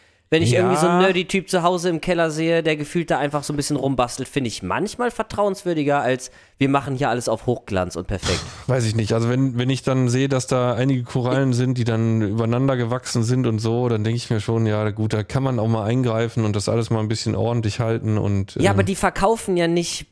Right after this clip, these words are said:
Speaker 1: die verkaufen ja keine Becken, die verkaufen ja auch keine Gestaltung, sondern die verkaufen ja das Material, um Korallen zum Wachsen zu bringen. Und wenn das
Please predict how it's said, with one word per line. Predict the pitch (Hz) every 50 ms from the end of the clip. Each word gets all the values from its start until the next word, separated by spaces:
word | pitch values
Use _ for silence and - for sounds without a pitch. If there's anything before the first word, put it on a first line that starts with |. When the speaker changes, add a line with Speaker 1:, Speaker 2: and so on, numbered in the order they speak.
| _ -
Speaker 1:
die | 139
verkaufen | - 160 - 185 190 180 -
ja | 175 151
keine | - 160 156 147 135
Becken, | 104 - 139 147 - 131 104 87 82 85 -
die | - 107
verkaufen | - 139 - - 151 165 170 - - 151
ja | 143 120
auch | 123 -
keine | - - 139 135 135
Gestaltung, | 120 120 - - - - 156 165 151 - 123 98 92 85 80 -
sondern | - - 127 123 127 123
die | 123
verkaufen | - - 131 - - 151 151 156 151 - 151 135
ja | 127 127 123 123 123 127 127 - _ _ _ _ _ _ _ _ _ _ _ -
das | 135 139 135 - - -
Material, | 139 139 135 - 135 123 131 127 131 151 165 156 147 139
um | - 123 123
Korallen | - 131 117 123 131 135 127
zum | - - 120 117
Wachsen | 135 151 - - 147 127
zu | - 120 92
bringen. | 98 90 92 87 87 -
Und | - 117 120
wenn | 127 127
das | 131 139 127 - - -